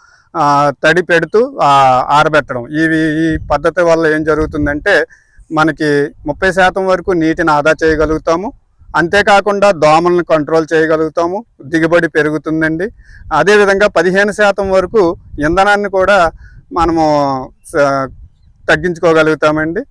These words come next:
ఆ, ఇంచుమించుగా ఈ వరి పొలాల్లో ఉండే సిహెచ్ ఫోర్ మీథేన్ వాయువుని ఫిఫ్టీ పర్సెంట్ వరకు కూడా కంట్రోల్ చేయగలుగుతామండి. ఇటువంటి అన్ని పద్ధతులు,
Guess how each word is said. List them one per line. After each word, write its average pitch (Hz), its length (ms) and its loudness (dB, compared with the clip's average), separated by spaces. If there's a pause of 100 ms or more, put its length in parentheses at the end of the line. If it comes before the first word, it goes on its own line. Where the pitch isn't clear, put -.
(380)
ఆ, 160 280 2
ఇంచుమించుగా 226 800 0
ఈ 185 440 0 (160)
వరి 165 160 0
పొలాల్లో 185 420 2
ఉండే 170 400 2 (100)
సిహెచ్ 180 440 -4
ఫోర్ 170 180 2
మీథేన్ 170 440 0
వాయువుని 160 520 2
ఫిఫ్టీ 160 500 -4 (500)
పర్సెంట్ 202 340 -2
వరకు 180 280 -2
కూడా 160 180 -2
కంట్రోల్ 143 480 -6
చేయగలుగుతామండి. 120 760 -8 (720)
ఇటువంటి 180 600 -2
అన్ని 170 340 -4
పద్ధతులు, 180 760 -2